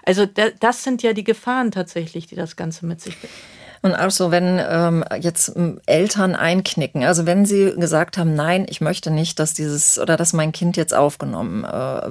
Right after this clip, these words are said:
Speaker 2: wird“, ja? Und Doro hat es ja schon auch erlebt, sie ist angefeindet worden und ich hab das auch schon erlebt, dass es dann eben hieß, „Ha, du bist aber kleinlich und du bist spießig und jetzt hab dich doch nicht so.“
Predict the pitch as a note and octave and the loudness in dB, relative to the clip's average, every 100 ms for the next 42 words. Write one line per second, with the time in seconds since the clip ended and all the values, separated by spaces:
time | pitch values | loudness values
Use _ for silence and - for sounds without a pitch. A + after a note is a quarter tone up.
0 | C3+ F#2 F2 - D#3 F#3 A3 D#3 D#3 G#3 | -6 -4 -4 -4 0 0 0 -2 -2 -2
1 | E3+ F3+ F3 D#3+ D3+ D3+ D3+ D3+ D3 D3+ | 2 2 2 0 -2 -2 -2 -2 0 -2
2 | - D3+ F#3 A3+ - C#3+ D#3 - E3 G3 | 0 2 4 2 0 -2 -2 0 0 0
3 | F#3+ D#3+ D#3 E3 - D#3 D#3+ E3 D3 C#3 | 0 0 0 -2 0 2 4 2 -2 -4
4 | - D#3 C3 G2+ E3+ - D3 C#3+ C#3+ D3 | -6 -6 -4 0 0 0 -2 -2 -2 -2
5 | C#3+ D3+ - D3 E2+ B2 D3 D3+ E3 D#3+ | -4 -4 -2 -2 -4 -4 -4 -2 -4 -2
6 | D#3 D#3 C3+ - C#3 C3 - E3 D#3+ E3+ | 0 0 -2 -2 0 -2 -2 0 2 2
7 | D#3 D#3 - D3 D#3 - - F3+ F#3+ E3 | 0 0 -2 -4 -4 -4 -2 0 2 0
8 | D3+ - D3 - D#3 - F#3+ E3 F3 E3+ | 0 -2 -4 -4 -8 -4 -2 -2 -2 -2
9 | E3 | 0